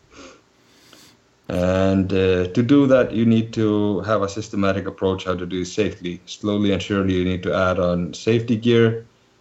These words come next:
You need to add the intensity and so on and so forth. So that must be trained.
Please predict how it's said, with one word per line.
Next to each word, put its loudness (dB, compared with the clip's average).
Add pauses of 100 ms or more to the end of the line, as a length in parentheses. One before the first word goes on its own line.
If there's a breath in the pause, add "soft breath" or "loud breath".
(180)
You -2
need 2
to 0
add 4
the -2
intensity 0
and -8
so 0
on 2
and 0
so -2
forth. -12
So 0
that 0
must -4
be -4
trained. -10